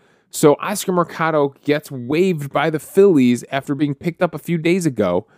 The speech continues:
and then we go and place a claim on him. So now we have Oscar Mercado back in the fold. I, I, I'm guessing at triple A. I'm guessing they're not gonna add him to the forty-man roster. That has to be going to triple A, right? That has to be stashing Mercado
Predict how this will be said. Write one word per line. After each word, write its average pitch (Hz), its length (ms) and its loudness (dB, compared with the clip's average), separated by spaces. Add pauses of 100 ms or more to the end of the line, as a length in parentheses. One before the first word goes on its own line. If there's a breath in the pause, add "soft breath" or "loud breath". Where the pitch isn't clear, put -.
(320 soft breath)
and 156 120 2
then 170 260 2
we 208 180 4
go 160 280 4
and 175 140 -2
place 185 240 2
a 175 40 -2
claim 208 360 -2
on 78 140 -6
him. - 180 -14
So - 160 -2
now 160 240 0
we 180 260 2
have 170 200 0
Oscar 185 300 -4
Mercado 156 600 0
back 110 380 -10
in 165 120 -2
the 147 80 -2
fold. 175 560 2 (120)
I, 135 60 -2
I, 123 160 0 (260)
I'm 143 220 -2
guessing 170 360 -2
at 170 80 -2
triple 156 320 0
A. 170 240 0 (380 soft breath)
I'm 135 140 -10
guessing 180 280 0
they're 143 120 2
not 156 240 -2
gonna 131 180 -4
add 117 160 -2
him 110 120 -2
to 104 60 0
the 98 60 -2
forty-man 98 480 0
roster. 104 400 -4
That 110 140 -4
has - 340 -8
to 147 80 -2
be 139 100 2
going 123 280 0
to 104 60 -2
triple - 340 -4
A, 127 100 2
right? 87 180 -4
That 117 140 -4
has 147 160 -2
to 139 80 -8
be 123 60 -4
stashing 131 520 -4
Mercado 113 480 -6